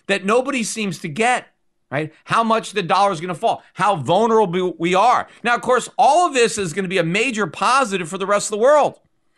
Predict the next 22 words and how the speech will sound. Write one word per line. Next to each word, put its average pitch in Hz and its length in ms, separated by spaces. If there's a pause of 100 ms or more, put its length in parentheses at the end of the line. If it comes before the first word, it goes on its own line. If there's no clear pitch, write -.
(280)
They're 233 180
no 233 220
longer 214 380
gonna 190 160
have 196 140
to 202 100
support 254 720 (160)
the 196 80
American 196 400
economy. 240 640 (560)
They're 220 120
not 220 240
gonna 196 140
have 196 240
to 196 240 (380)
consume 214 500
less 220 320
so 208 120
we 185 200
can 208 120
consume 165 440
more. 208 440